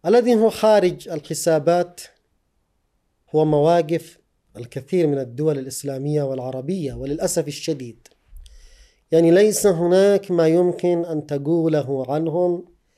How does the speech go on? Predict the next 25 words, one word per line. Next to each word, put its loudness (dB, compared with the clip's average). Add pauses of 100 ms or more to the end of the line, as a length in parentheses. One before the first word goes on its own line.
(500)
فيما 0
يتعلق 0
بالمساندة -6
للشعب -10
الفلسطيني، -16 (120)
ليس -4
هناك -2
شيء، -12 (1000)
ليس -2
هناك -2
لا -2
تظاهرات -8
ولا -16
مواقف -8 (120)
ولا -20
قرارات -8
ولا -20 (840)
تعاون 2
ولا 2
أي 2
شكل -2 (880)
من 4
أشكال -2
المساندة -4
للشعب -8